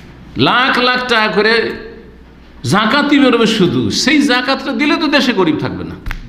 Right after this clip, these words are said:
এত বড় বড় ধনী গরিব দেশেও আছে, সৌদি আরবে নয়, বাংলাদেশেও আছে, ভারতেও আছে, যে যদি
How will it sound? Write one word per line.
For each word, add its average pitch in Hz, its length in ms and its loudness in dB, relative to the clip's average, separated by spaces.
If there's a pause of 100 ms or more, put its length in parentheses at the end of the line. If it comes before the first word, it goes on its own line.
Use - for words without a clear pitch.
(320)
এত 196 300 0
বড় 208 280 0
বড় 202 220 -2
ধনী 147 840 0 (960)
গরিব 131 300 2
দেশেও 147 400 0
আছে, 107 240 -4 (240)
সৌদি 120 200 -6
আরবে 113 180 -4
নয়, 117 140 -6 (460)
বাংলাদেশেও 107 520 -2
আছে, - 220 -12 (540)
ভারতেও 123 380 0
আছে, 107 260 -2 (400)
যে 120 80 4
যদি 175 920 2